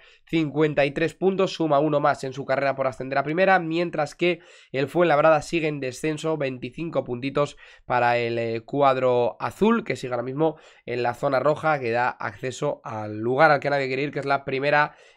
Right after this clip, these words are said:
R F F, eh, primera REF, eh, ¿vale? Bueno, esto es surrealista. Es el partido surrealista de la jornada.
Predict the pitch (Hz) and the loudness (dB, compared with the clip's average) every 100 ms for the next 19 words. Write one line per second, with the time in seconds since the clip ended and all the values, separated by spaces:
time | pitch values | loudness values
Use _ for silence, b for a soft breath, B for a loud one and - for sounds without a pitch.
0 | b 139 147 143 139 - - 147 - _ | b 0 2 2 0 -2 0 0 0 _
1 | - 127 113 107 113 110 120 120 117 131 | -18 -14 -12 -12 -12 -6 -2 -2 0 -2
2 | - 113 - 113 120 120 131 143 _ _ | -2 -20 -20 -20 -10 -4 -4 -6 _ _
3 | _ - 147 180 143 101 _ _ _ _ | _ -14 4 6 6 2 _ _ _ _
4 | _ _ _ _ 151 151 165 151 135 123 | _ _ _ _ -6 -4 -4 -2 0 -2
5 | - - _ _ B B B B 180 180 | -6 -18 _ _ B B B B 2 2
6 | 196 196 185 220 - 180 160 170 196 196 | 6 4 6 2 4 2 6 6 4 4
7 | 175 160 180 208 151 117 | 4 2 2 2 0 -2